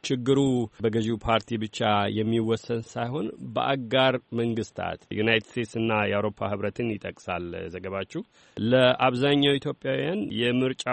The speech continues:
ውጤት ያረጋገጠው ቀድሞንም የሚያውቁትን ነገር ነው። ገዢው ፓርቲና ጥምረቶቹ የየዕለት ህይወታቸውን የተቆጣጠሩት ለፖለቲካ አማራጭ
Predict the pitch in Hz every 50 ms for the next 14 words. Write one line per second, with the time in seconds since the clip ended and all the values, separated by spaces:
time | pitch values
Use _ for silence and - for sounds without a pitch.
0 | 120 120 117 113 - - - 110 - 120 113 107 110 107 104 104 104 101 95 107
1 | 107 - 123 135 127 - - - 131 127 127 131 127 123 120 123 117 117 113 110
2 | 113 110 110 - - 104 - 110 107 104 101 95 98 98 92 92 90 - - _
3 | - 107 107 117 117 110 123 127 123 120 117 107 - - 110 104 101 - - 104
4 | 101 104 104 104 101 95 95 95 - - - 117 117 117 120 - - 135 127 -
5 | - 170 233 269 - - - - 110 123 139 143 139 135 147 147 151 151 151 -
6 | - 139 131 - 135 127 113 - - 123 120 120 117 117 120 113 113 113 117 110
7 | - 110 - 110 110 107 - - 113 107 110 110 107 - - - - 110 104 101
8 | 101 - 113 110 - - - 113 110 110 113 110 110 113 120 151 160